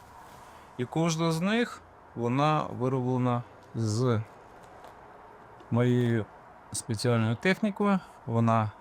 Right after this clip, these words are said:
у кожній люльці відрізняється одна від одної. Поєднує їх те, що,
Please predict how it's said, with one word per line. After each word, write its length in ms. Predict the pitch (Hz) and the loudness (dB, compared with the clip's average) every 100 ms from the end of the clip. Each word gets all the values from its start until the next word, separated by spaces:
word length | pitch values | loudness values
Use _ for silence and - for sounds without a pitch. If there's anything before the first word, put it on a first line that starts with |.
| - - - - - - - | -20 -20 -20 -20 -20 -16 -6
у 100 | 117 | -4
кожній 400 | 131 113 107 110 | 0 0 2 2
люльці 340 | 110 98 113 | 2 0 -2
відрізняється 760 | 107 107 110 117 113 107 101 107 | -2 0 0 0 0 0 -2 -4
одна 240 | 104 113 | -2 -2
від 200 | 110 143 | -2 -2
одної. 380 | 196 202 202 214 - - - - - - - - - - - - - - - - - - | 0 2 0 -2 -10 -20 -20 -20 -20 -20 -20 -20 -20 -20 -20 -20 -20 -20 -20 -20 -16 -4
Поєднує 480 | 127 160 151 151 | 0 2 2 2
їх 180 | 151 - | 2 0
те, 320 | - 190 214 | -6 -4 -4
що, 340 | 196 - - | -4 -8 -14